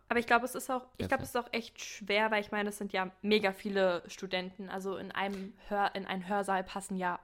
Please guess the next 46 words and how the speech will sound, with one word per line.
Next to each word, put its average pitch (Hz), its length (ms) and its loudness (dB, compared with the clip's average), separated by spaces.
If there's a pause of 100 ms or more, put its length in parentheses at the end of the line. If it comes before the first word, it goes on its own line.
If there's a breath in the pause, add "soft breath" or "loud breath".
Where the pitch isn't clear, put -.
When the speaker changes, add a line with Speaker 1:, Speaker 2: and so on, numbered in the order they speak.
(200)
Speaker 1:
also 196 160 0
das 185 120 -4
kann - 140 -2
man 202 140 2
ja 190 80 2
gar 180 160 0
nicht 190 140 -6
mit 196 100 -10
einem 185 100 -6
Klassenraum 190 560 -2
zum 185 140 -10
Beispiel - 200 -10
vergleichen. 180 460 -6
Da 180 80 -6
passen 196 280 -6
ja 185 120 -4 (320)
unnormal 214 380 4
Speaker 2:
Ja, 202 40 -8
Speaker 1:
viele 196 140 -2
Speaker 2:
klar. 190 140 2
Speaker 1:
Leute 190 120 -2
hin 180 80 -6
und 190 140 -8 (640 loud breath)
es 196 140 -2
studieren 226 440 2
ja 220 220 2
auch 175 340 -4 (300)
mehrere 185 920 0 (240)
hundert 208 400 2
Leute 196 560 2
in - 120 -8 (160)
einem 196 280 4
Studiengang 190 680 -4
so. 170 260 -6 (520 soft breath)
Und 208 260 4
ich 214 100 -6
glaub, 208 180 2
da 214 80 4
ist 196 140 0
halt 202 140 0
auch 196 80 -4
die - 120 -4
Organisation 196 720 -2
viel, 220 200 -4
viel 202 440 -2 (140)
aufwendiger, 277 800 -2